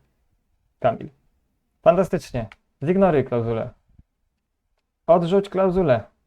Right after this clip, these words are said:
Bardzo dobrze. Usuwamy czyste konta i akceptujemy. Pięć siedemset. Okej, bierzemy to.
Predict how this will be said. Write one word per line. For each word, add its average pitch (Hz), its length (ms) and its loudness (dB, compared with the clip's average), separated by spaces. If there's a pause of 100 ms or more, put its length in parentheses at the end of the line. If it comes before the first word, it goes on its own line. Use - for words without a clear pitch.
(800)
Bardzo 143 220 4
dobrze. 156 460 0 (1200)
Usuwamy 156 440 4
czyste 147 280 -4
konta 175 560 -2 (340)
i 147 80 -2
akceptujemy. 139 680 -2 (180)
Pięć 139 180 -2
siedemset. 131 520 -2 (140)
Okej, 147 380 2 (220)
bierzemy 135 360 2
to. - 160 -8